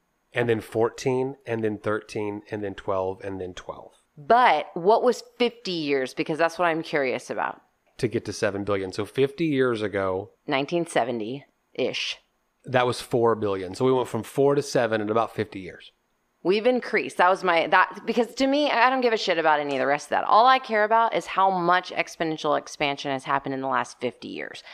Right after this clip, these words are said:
Speaker 2: Fifty years, that's a lifetime. That's less than a lifetime. Four billion people is a lot
Speaker 1: Yeah.
Speaker 2: of lives.
Speaker 1: Oh, yeah.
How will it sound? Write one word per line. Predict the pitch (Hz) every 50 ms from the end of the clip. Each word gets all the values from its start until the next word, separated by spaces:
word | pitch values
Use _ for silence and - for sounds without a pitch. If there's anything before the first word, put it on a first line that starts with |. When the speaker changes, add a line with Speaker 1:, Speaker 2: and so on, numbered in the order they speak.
| - - - -
Speaker 2:
Fifty | 240 226 240 247
years, | 233 226 226 220 214 - - - - - - - - - 143 127 113
that's | - 185 190 - - - -
a | - -
lifetime. | 180 175 190 208 208 - - - - - - - 160 -
That's | - 165 - -
less | 214 214 214 214 - -
than | 185 170
a | 151 139
lifetime. | 131 120 123 - - - - - - - _ _ _ _ _ _ _
Four | - 202 208 220 226 208
billion | 185 160 151 175 175 175 175 170 170 160 156 147
people | - 156 156 - 151 139
is | 135 127 139
a | 131 131
lot | 127 127 120 117 120 123 127 120 107 92 - - - - -
Speaker 1:
Yeah. | 117 113 139 185 175
Speaker 2:
of | 139 117
lives. | 127 123 127 120 120 120 104 82 78 95 110 - -
Speaker 1:
Oh, | 127 156 185
yeah. | 170 170 180 151